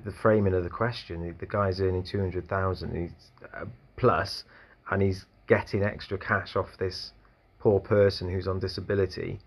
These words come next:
Well, that's just, that's them, that's their M O. So this guy I know, he, he was entrenched, I mean, really entrenched, earning,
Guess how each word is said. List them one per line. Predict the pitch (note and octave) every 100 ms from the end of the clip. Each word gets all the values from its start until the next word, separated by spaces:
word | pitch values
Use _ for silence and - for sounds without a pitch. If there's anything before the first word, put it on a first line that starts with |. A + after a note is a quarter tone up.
| - _ _ _
Well, | A#2+
that's | C3 A#2 -
just, | A#2+ - _ _ _
that's | B2 C3+
them, | - C3 D3 G2+
that's | G2 -
their | A#2 A#2
M | G#2+ A2+
O. | C#3 G#2+
So | G2
this | G#2 B2
guy | - B2+ C#3
I | A2 E2+
know, | E2 E2 A2+ - - _ _ _ _
he, | - B2+ A#2+ A2+ - _ _ _ _ _ _
he | - G2 F#2 G2 C3
was | A#2 G#2
entrenched, | G2+ - - C#3+ G#2+ - - - G#2+
I | G#2
mean, | G#2 G2
really | F2+ G#2+ B2+ A2 F2 E2 -
entrenched, | F#2 F2+ F2 - G#2+ G2 D#2+ - - - - _ -
earning, | A2 A#2 G#2 E2+ E2+ G#2+